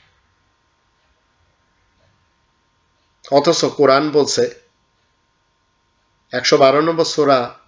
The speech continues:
আল ইখলাসের শেষের আয়াতে, চার নম্বর আয়াতে, "ওয়ালাম ইয়াকুল্লাহু কুফুয়ান আহাদ।" কোনো দিক থেকে আল্লাহ তাআলার কোনো শরিক নেই। তো মুসলমান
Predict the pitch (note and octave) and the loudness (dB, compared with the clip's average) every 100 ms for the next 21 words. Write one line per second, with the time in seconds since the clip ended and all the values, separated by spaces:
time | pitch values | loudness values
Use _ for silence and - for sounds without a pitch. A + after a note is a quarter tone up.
0 | - B2 B2+ - C#3 C#3 D3 - C3+ - | -10 -4 -2 0 0 0 0 0 0 0
1 | D3+ B2+ B2 A2 G2+ C3 B2+ C#3 C#3+ C3+ | 0 0 0 -4 -4 -2 -2 -2 0 0
2 | A#2 - C3 C3 C3 C3+ C3 B2+ B2 G#3 | 0 -2 0 2 0 -2 -2 -4 -4 -6
3 | G#3 F3+ D3 - C#3 C#3 A2+ G#2 - - | -2 -2 -2 -6 -6 -2 -2 -4 -10 -14
4 | - - - - E3 F#3+ G#3 G#3 G3+ F#3+ | -18 -20 -6 0 2 2 -2 -4 0 2
5 | D3+ D#3 D#3+ D3 C3 B2+ A#2+ B2 G#2+ - | 2 2 2 0 -2 -4 -2 -4 -6 -12
6 | C3+ - _ _ _ _ _ _ _ _ | -20 -20 _ _ _ _ _ _ _ _
7 | _ _ _ - - - C#3 C#3+ - G3 | _ _ _ -20 -20 -6 0 2 4 4
8 | G3 G3 G3 | 4 4 2